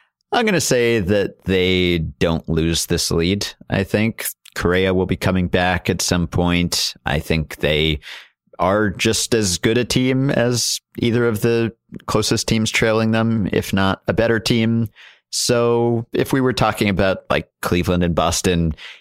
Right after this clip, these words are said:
in the same division and saying, would they make up the ground on the Astros in the division race? I would say, no, that's a lot of ground to make up in one month. So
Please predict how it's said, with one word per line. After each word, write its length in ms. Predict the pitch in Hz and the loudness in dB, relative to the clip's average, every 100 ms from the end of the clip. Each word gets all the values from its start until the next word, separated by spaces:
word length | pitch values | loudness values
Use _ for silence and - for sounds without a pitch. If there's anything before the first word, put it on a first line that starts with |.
| - | -4
in 100 | 87 | -2
the 80 | 85 | 0
same 240 | - 92 | 0 0
division 640 | 82 78 101 92 87 87 - | 2 2 2 2 2 0 -2
and 140 | 87 | -2
saying, 360 | 80 87 85 82 | 0 0 2 2
would 160 | 80 76 | 0 0
they 120 | 82 | 0
make 220 | 82 82 | 0 0
up 140 | 80 - | -2 -4
the 80 | |
ground 540 | 82 87 87 87 85 - - | -2 0 2 0 -2 -4 -2
on 320 | 87 85 82 | 0 0 0
the 100 | 87 | 0
Astros 480 | 87 87 92 87 90 | 0 0 0 0 0
in 120 | 90 | 0
the 60 | |
division 400 | 87 - 196 180 | 0 0 0 0
race? 360 | 160 156 143 - | 2 0 0 0
I 120 | - | 0
would 220 | 113 107 | 0 0
say, 340 | - 110 101 101 - | 0 2 2 0 -2
no, 320 | 92 82 87 80 | 0 0 0 0
that's 280 | - - - | -2 -2 -2
a 40 | 208 | 0
lot 180 | 190 | 0
of 80 | 147 | 0
ground 320 | 104 95 113 - - - - | 0 0 -2 -6 -20 -16 -4
to 80 | 101 | -2
make 240 | 90 - | 0 0
up 200 | 90 - | -2 -2
in 360 | - 92 85 80 - | -4 -2 0 -2 -4
one 240 | 90 85 80 | -2 0 0
month. 320 | 85 87 - - | -2 -4 -10 -8
So 460 | - 92 87 85 | -4 0 0 0